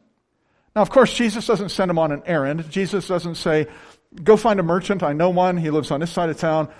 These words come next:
and he'll hire you as a servant." Jesus doesn't send him to work in a vineyard somewhere or to get a job at an olive press. Eh, look at verse eight, and you can see the work that he gives him. Then Jesus said to him,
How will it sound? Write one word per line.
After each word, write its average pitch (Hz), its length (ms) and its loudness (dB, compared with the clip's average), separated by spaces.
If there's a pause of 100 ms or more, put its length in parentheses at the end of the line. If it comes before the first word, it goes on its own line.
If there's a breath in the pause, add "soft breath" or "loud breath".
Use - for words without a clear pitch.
(140 loud breath)
and 135 100 -6
he'll 165 120 2
hire 156 240 2
you 143 160 -4
as 127 120 -8
a 123 60 -12
servant." 165 420 0 (380 loud breath)
Jesus 208 320 2
doesn't 196 300 2
send 196 200 0
him 185 140 -4
to 160 220 -2 (260 loud breath)
work 190 240 4
in 180 80 2
a 170 60 0
vineyard 170 360 -2
somewhere 151 460 -2
or 143 60 -4
to 156 120 -6
get 156 120 0
a 156 60 -4
job 156 280 2
at 143 80 0
an 143 100 -2
olive 175 340 4
press. - 480 -6 (500 soft breath)
Eh, 214 260 -10
look 226 180 4
at 240 80 -2
verse 214 220 0
eight, 160 120 0
and 175 80 -8
you 175 80 -4
can 185 100 -4
see 185 220 -2
the 160 120 0
work 160 360 2
that 151 120 -6
he 156 140 -4
gives 160 260 -2
him. 113 240 -10 (720)
Then 180 220 0
Jesus 202 320 -4
said 190 160 -2
to 160 80 -2
him, 135 340 -6